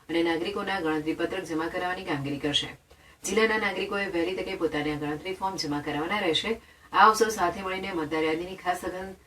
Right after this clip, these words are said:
સુધારણા ઝુંબેશ હેઠળ પાત્રતા ધરાવતો મતદાર રહી ન જાય, પાત્રતા ન ધરાવતા મતદાર સામેલ ન થાય, ઝુંબેશને આગળ વધારીએ. આ બેઠકમાં નાયબ જિલ્લા ચૂંટણી અધિકારી ભવ્ય નીનામા સહિત વાવ, થરાદ અને બનાસકાંઠા જિલ્લાના ચૂંટણી સંબંધિત અધિકારીઓ ઉપસ્થિત રહ્યા હતા.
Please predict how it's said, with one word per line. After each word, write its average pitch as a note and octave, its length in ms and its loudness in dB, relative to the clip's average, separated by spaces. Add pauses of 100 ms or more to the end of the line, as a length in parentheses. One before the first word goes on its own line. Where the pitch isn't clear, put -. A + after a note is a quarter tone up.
(200)
સુધારણા F#3+ 400 0
ઝુંબેશ D#3 400 2
હેઠળ F#3 280 0
પાત્રતા D#3 420 0
ધરાવતો E3 420 -4
મતદાર F3+ 440 -4
રહી D#3+ 180 0
ન F#3+ 140 -2
જાય, D#3+ 240 -2 (400)
પાત્રતા G3+ 420 2
ન F#3 200 -2
ધરાવતા G3 380 -2
મતદાર F#3+ 400 -2
સામેલ D3+ 400 0
ન D#3+ 100 0
થાય, F#3 220 -4
ઝુંબેશને E3 420 -2
આગળ C#3+ 260 -2
વધારીએ. D3 440 2 (360)
આ F3 120 4
બેઠકમાં G3 400 -2
નાયબ E3+ 240 0
જિલ્લા F#3 220 -4
ચૂંટણી F#3 320 -8
અધિકારી F3+ 420 -4
ભવ્ય D#3 300 -2
નીનામા D3+ 380 0
સહિત G3+ 320 -4 (440)
વાવ, F#3 200 8
થરાદ G3 300 0
અને D#3+ 140 2
બનાસકાંઠા E3+ 460 0
જિલ્લાના F#3 400 -4
ચૂંટણી F3 320 -6
સંબંધિત E3 520 -4
અધિકારીઓ D3+ 460 -4
ઉપસ્થિત G3 460 -8
રહ્યા C3 260 -6
હતા. B2+ 160 -10